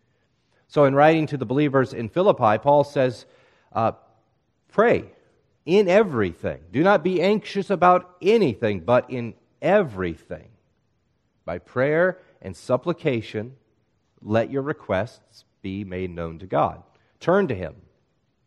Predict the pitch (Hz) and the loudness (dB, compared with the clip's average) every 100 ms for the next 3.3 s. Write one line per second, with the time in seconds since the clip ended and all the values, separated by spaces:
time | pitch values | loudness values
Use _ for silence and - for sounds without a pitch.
0 | _ _ _ - 147 147 135 160 160 - | _ _ _ 0 0 0 -4 -8 -8 -6
1 | 151 139 139 127 123 104 90 95 120 113 | -4 -2 -4 -2 0 -2 -6 -8 -8 -6
2 | - 185 190 131 113 127 131 165 - 95 | -2 -2 2 0 0 -4 0 0 0 -10
3 | 80 73 - | -14 -20 -20